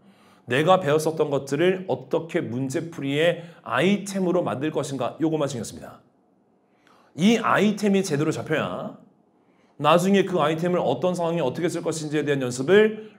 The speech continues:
랜덤에서 하게 되는 거예요. 여기까지입니다. 자, 우리 뭐 제 수업을 듣고 있는 친구들은 계속 잘 따라오겠지만 여러분들 기출문제 공부하는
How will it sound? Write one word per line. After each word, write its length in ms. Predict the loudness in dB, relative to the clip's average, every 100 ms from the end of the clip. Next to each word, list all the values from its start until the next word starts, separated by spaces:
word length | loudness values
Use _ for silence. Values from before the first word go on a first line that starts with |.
| -4
랜덤에서 560 | 0 2 2 0 -2 -6
하게 140 | -6
되는 200 | -6 -4
거예요. 540 | -4 -4 -8 -12 -14 -18 _ _ _ _ _ _ _ _ _ _ _ _
여기까지입니다. 460 | -10 -10 -12 -16 -18 _ _ _ _ -20 -20 -20 -20 -20
자, 240 | -2 0 2
우리 640 | 2 2 2 -2 -8 -14 -20 _ -20 -20 _ _ _ _ _
뭐 140 | 0 2
제 160 | 2
수업을 220 | 4 4
듣고 160 | 4 2
있는 140 | 0
친구들은 360 | -2 -2 0 0
계속 180 | 0 -2
잘 140 | 0
따라오겠지만 800 | 2 4 4 0 2 2 0 -6 -16 -20 -20 _ 2
여러분들 440 | 4 4 4 0
기출문제 400 | 0 -4 -2 -2
공부하는 800 | -2 -4 -2 0 2 2 0 -4